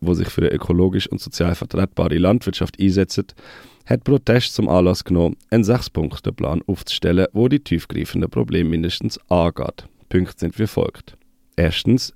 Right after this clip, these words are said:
faire Preisverhandlungen zwischen Milchbäuerinnen und Molkereien ermöglichen. Zweitens, Bäuerinnen und Bauern müssen beim Umbau von der Tierhaltung finanziell unterstützt werden, mit der sogenannten Tierwohlabgabe. Wer jetzt schon viel Land hat,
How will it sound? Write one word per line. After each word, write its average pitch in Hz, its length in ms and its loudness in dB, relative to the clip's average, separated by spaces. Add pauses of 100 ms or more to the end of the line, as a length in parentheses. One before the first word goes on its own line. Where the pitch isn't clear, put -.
faire 131 360 2
Preisverhandlungen 90 920 0
zwischen - 360 -2
Milchbäuerinnen 85 1000 0
und 131 200 0
Molkereien 82 680 -2
ermöglichen. - 600 -2 (200)
Zweitens, 98 640 0
Bäuerinnen 123 580 4
und 143 160 0
Bauern 92 360 2 (340)
müssen 139 180 4
beim - 200 2 (100)
Umbau 95 480 4
von - 120 -2
der 151 140 0
Tierhaltung 82 540 -2
finanziell 82 460 0
unterstützt - 680 -2
werden, - 380 -4 (160)
mit 92 160 -6
der 90 100 4
sogenannten 90 600 2 (100)
Tierwohlabgabe. 92 1080 -2 (640)
Wer 110 280 4
jetzt 117 240 2
schon 82 320 2
viel 78 260 -2
Land 76 340 -2
hat, 98 240 -2